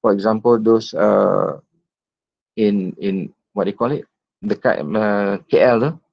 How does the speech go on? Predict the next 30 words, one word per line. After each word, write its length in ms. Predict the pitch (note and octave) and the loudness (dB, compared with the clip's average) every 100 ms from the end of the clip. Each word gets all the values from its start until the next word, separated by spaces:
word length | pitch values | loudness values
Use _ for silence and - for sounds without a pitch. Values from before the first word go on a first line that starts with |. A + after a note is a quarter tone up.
| _ _ _ | _ _ _
we 120 | G#2+ G2+ | -8 -4
have 260 | G#2+ G2+ | -4 -4
depan 560 | D#2 G2 - G2+ G2+ G2 _ - _ | -6 -4 -2 0 -2 -6 _ -20 _
Sogo, 640 | - A#2 A2+ B2 A2+ G2+ | 0 0 4 4 4 4
right? 200 | B2+ G#3+ - _ _ _ _ _ | 0 -4 -10 _ _ _ _ _
Um, 560 | G#2 G#2 G#2 G#2 G#2 G#2+ _ _ - - _ G2 | -14 -10 -8 -8 -8 -10 _ _ -16 -16 _ -6
we 120 | G#2 | -4
have, 300 | A2 G#2+ - | -2 -4 -2
uh, 220 | F#2+ F#2+ | -4 -4
what 180 | F#2+ A#2 | -4 -6
they 60 | - | -4
call 140 | E3 | -4
it? 160 | G3+ - _ _ _ _ _ _ _ _ _ _ _ _ _ _ _ _ _ _ _ _ _ - | -4 -10 _ _ _ _ _ _ _ _ _ _ _ _ _ _ _ _ _ _ _ _ _ -6
Protest, 480 | A2+ A#2 F#2+ - - | -2 0 0 -2 -2
yeah? 160 | B2+ D#3 - - | -2 -4 -12 -10
Then 140 | G2 | -4
we 160 | G2 G2+ | 0 0
have 240 | F#2+ G2 | -2 -4
protests 520 | - F#2+ F#2+ G2+ G2 - | -2 -2 0 0 0 -4
and 140 | G2 | -8
things 220 | F#2 F#2 | -8 -10
like 120 | - | -8
that. 160 | F#2 - _ - _ - | -8 -10 _ -20 _ -8
So 160 | - | -2
the 80 | A2+ | -2
police 360 | A#2 B2 A#2+ A2+ | 0 -2 -4 0
will 280 | A2 G#2 | 0 0
come 320 | G2+ G#2 G#2 E2+ | 0 -2 -2 -2
into 460 | G2+ F#2+ G2 F#2 | -4 -4 -2 -2
that, 240 | F2+ E2+ | -4 -8